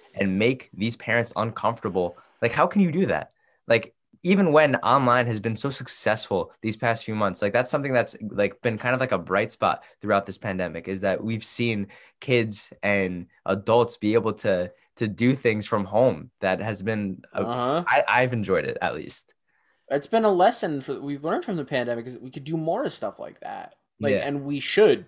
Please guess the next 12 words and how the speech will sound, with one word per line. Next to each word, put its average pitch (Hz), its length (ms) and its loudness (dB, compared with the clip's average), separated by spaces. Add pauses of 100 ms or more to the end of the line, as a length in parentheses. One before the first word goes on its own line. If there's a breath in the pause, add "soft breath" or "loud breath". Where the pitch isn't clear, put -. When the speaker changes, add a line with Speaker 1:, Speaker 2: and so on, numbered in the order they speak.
(100)
Speaker 2:
do 139 120 0
more 127 240 0
stuff 107 300 -6
like 107 240 -12
that. 85 360 -12 (680 soft breath)
It 139 300 -4
just, - 320 -8 (180)
this 175 220 -4
is 175 200 -8
like, 160 360 0 (580)
this 160 380 -10
feels, 185 400 -2